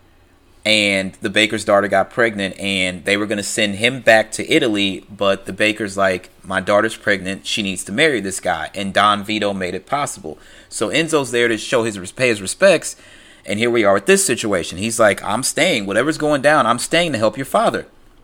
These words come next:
And Michael's like, "Okay, get rid of these flowers." And he and the guy go stand outside at the front steps, and he pops his collar up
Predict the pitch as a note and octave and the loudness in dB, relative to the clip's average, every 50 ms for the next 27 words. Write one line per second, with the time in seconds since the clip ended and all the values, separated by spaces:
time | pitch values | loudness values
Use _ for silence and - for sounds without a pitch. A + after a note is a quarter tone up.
0 | - - _ _ _ _ _ _ _ _ _ - - _ - - - A#2+ B2 A#2+ | -20 -20 _ _ _ _ _ _ _ _ _ -20 -20 _ -16 -8 -4 -2 0 2
1 | A#2+ A#2+ A2 A2 A#2+ C3 - D3 C3+ C#3+ C3+ C#3 E3+ F#3 - E3+ F3 F3 - - | 2 2 2 2 0 0 0 -2 -2 -2 -2 -2 -2 -2 -2 -2 -2 -2 -8 -18
2 | - - - - - - - - C#3 C#3 E3 E3+ E3 E3+ E3+ - - - C#3 B2+ | -20 -20 -20 -20 -20 -16 -2 -2 2 4 6 6 8 6 6 4 4 6 8 8
3 | B2 A#2+ B2 C3+ C#3+ C#3 - - - A2 A2 A2+ B2 C3 C3 C3 C3 B2+ A2+ A2+ | 10 8 6 4 2 -2 -6 -6 -6 -6 -4 -2 0 0 0 0 0 4 4 6
4 | A2 A#2 A2+ A2 A2 A2+ - - - A2 A2 G#2+ G#2+ - G#2+ - - - A2+ A2 | 6 6 4 4 0 -2 -2 -2 -2 0 2 4 4 4 4 2 4 6 6 8
5 | A2 G#2+ G#2 - A#2+ - - A#2 A#2 F#2+ - - - G#2 G2+ A2 - - - - | 8 6 4 2 -4 -6 -2 -2 -2 -2 -2 0 2 4 4 4 2 -2 -12 -16
6 | - - - - - - - - - - - G#2+ G#2 G#2+ G#2 G2+ - - A#2 A2 | -16 -20 -20 -20 -20 -20 -20 -20 -20 -12 -6 -2 -2 0 -2 -2 2 2 2 2
7 | - - - D#3 - - - C3+ A#2 A2+ G#2+ G2+ F#2+ F#2 G2 A#2+ C3 - - | 2 0 -2 -2 -2 2 4 6 6 8 6 6 4 4 4 2 0 -4 -12